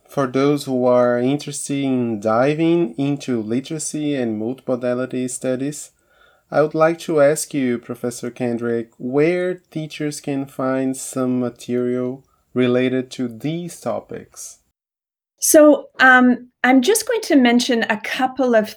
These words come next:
Speaker 2: things, a couple of websites, and I'll, and I'll provide all of this information, um, so that it's accessible to, to your listeners.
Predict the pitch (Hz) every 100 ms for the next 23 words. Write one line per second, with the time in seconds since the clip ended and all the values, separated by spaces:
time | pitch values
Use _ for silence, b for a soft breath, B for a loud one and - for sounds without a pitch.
0 | - 226 202 190 185 - 208 - 277 311
1 | 240 208 208 202 208 - 180 160 - 196
2 | 202 208 208 - 220 214 208 208 - 233
3 | 226 269 285 240 220 190 208 202 214 208
4 | 202 190 185 196 - 185 180 - 180 175
5 | 175 185 b b b - 214 202 196 -
6 | 202 208 - 208 202 214 202 190 190 -
7 | 214 196 180 180 208 - 214 190 175 190
8 | - 180 180